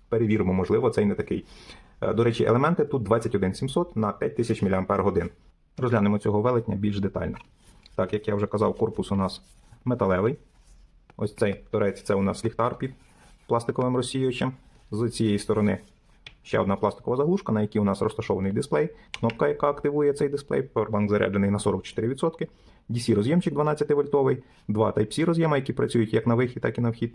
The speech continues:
і два U S B A роз'єма, які працюють тільки на вихід, звісно. Не подобається мені ось ця ручка, я ось таким чином її трішечки тут приколгоспив, щоб вона не заважала поки що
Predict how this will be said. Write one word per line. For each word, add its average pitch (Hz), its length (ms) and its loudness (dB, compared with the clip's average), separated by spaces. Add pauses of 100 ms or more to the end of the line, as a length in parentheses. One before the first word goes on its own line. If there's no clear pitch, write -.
і 143 120 -4
два 123 340 0 (260)
U 113 140 2
S 107 80 -2
B 123 200 0
A 107 140 4
роз'єма, 127 360 0
які 104 300 -2
працюють 127 640 -4
тільки 113 280 -4
на 123 80 2
вихід, 95 300 0
звісно. 92 340 -4 (1400)
Не 165 100 2
подобається 110 400 4
мені 131 120 4
ось 135 100 2
ця 180 80 4
ручка, 190 240 2
я 117 80 6
ось 110 100 4
таким 117 200 2
чином 113 240 4
її 110 100 4
трішечки 113 380 0
тут 110 160 -4
приколгоспив, 123 720 0
щоб 107 120 2
вона 107 160 4
не 104 100 4
заважала 104 420 6
поки 104 220 -4
що 107 180 0